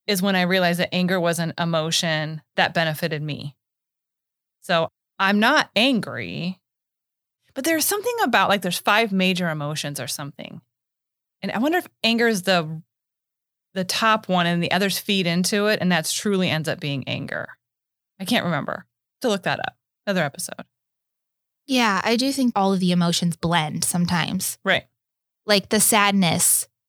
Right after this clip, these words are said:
Speaker 2: sometimes really is anger, just showing in a different way.
Speaker 1: That's what I'm trying to get at.
Speaker 2: Yes.
Speaker 1: Is that I think that it's manifested in different ways, but I don't, if I had to put a word to it, I wouldn't say it's the word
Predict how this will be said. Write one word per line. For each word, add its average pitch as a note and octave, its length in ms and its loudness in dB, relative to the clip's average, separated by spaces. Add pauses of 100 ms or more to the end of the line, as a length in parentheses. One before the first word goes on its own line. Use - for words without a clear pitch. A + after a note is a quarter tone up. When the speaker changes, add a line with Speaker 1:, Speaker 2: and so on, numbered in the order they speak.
(280)
Speaker 2:
sometimes A3 500 4
really E3+ 260 2
is E3+ 240 0
anger, E3 440 0 (260)
just G3+ 200 4
showing F3+ 420 4
in E3+ 100 4
a D#3 60 2
different D#3+ 320 -2
way. - 300 -2
Speaker 1:
That's F#3 280 -2
what F#3 140 0
I'm F3 340 -4 (120)
trying E3+ 240 -2
to E3+ 60 -6
get E3+ 160 0
at. - 160 -4
Speaker 2:
Yes. F#3+ 200 2
Speaker 1:
Is - 60 0
that D#3+ 300 2 (200)
I F3 240 -4
think G3 180 2
that F3+ 120 2
it's F3 140 -2
manifested G#3+ 600 0
in G3 100 0
different F#3 360 -2
ways, F3 600 -2 (540)
but F3+ 100 -4
I F3 60 0
don't, F3+ 300 0
if F3+ 100 -4
I F3+ 60 0
had E3 180 -2
to D#3+ 80 -6
put E3 200 -4
a D#3 60 -2
word D#3+ 260 -4
to A3 140 -2
it, - 100 -4
I D#3+ 40 -6
wouldn't E3 260 -4
say E3+ 120 -2
it's D#3 140 -6
the D#3+ 80 -6
word D#3 220 -8